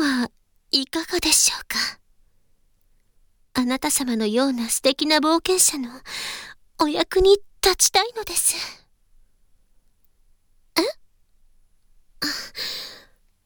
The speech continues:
いいえ、嫌なはずはありません。私、冒険者の方を尊敬しております。自らの危険を顧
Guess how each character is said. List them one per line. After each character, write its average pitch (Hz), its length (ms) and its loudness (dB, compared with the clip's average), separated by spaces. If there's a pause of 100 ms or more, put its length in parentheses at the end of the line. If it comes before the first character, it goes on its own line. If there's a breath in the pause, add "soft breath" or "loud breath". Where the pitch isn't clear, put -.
(120)
い 220 300 2
い - 20 0
え、 254 40 0 (840 loud breath)
嫌 285 260 8
な 403 80 -4
は 262 160 -6
ず - 160 -4
は 214 160 -4
あ 208 60 -2
り 220 120 0
ま 285 120 0
せ 320 200 -2
ん。 294 60 -6 (960)
私、 254 680 0 (680 loud breath)
冒 233 200 2
険 285 240 2
者 269 160 -2
の 214 120 -8
方 240 340 -4
を 196 60 -6
尊 294 260 6
敬 349 180 2
し - 80 -2
て 330 120 4
お - 20 4
り 359 140 4
ま 392 80 0
す。 - 280 -2 (1080 loud breath)
自 240 260 4
ら 202 260 -6
の 175 120 -12
危 - 140 -12
険 240 300 2
を 240 60 0
顧 240 260 4